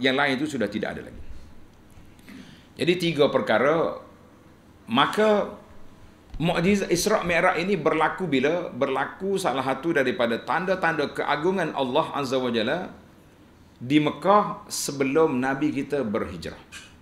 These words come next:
Sebelum Nabi kita hijrah. Dan tuan-tuan kena ingat beberapa peristiwa yang besar,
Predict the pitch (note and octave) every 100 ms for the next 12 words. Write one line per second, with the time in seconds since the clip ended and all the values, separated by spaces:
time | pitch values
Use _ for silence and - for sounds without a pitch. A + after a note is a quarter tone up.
0 | - - - - - G2+ A2 B2+ D3+ E3
1 | - G#2+ A#2+ A#2 A2 G2+ G#2 A2 D3 -
2 | - - - - - - - - - -
3 | - - - A#2 E3+ A#3+ C4 - - F3
4 | E3 E3+ D3+ C#3 A2+ C#3 - - B2+ C3
5 | C#3+ C#3+ A#2+ C#3+ - - D#3 D3+ B2+ A2+
6 | A2 G2 F2+ G2+ -